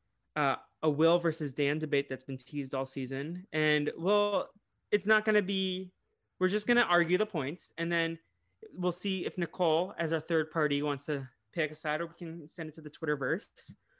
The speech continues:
Um, and then we have bending classes.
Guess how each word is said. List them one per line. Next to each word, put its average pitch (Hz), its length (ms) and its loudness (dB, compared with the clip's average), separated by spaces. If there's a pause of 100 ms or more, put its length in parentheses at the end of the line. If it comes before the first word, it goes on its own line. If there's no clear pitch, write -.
(320)
Um, 175 480 0 (920)
and 196 680 2
then 220 340 2
we 214 140 0
have 202 500 -4 (540)
bending 147 480 -2
classes. 160 760 -4